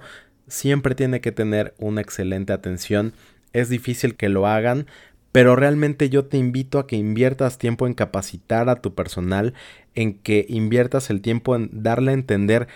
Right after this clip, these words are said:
la importancia de atender al cliente, darle a entender que también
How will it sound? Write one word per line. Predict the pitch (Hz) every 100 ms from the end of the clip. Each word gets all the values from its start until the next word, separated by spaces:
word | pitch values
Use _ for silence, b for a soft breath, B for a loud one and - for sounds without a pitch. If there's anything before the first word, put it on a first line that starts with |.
| B
la | 98 113
importancia | 113 104 110 101 101 117 117 131
de |
atender | 101 95 101 113
al | 110
cliente, | - 110 110 107
darle | 110 131
a | 131
entender | 127 110 107 107
que | 120
también | - 92 95 107 113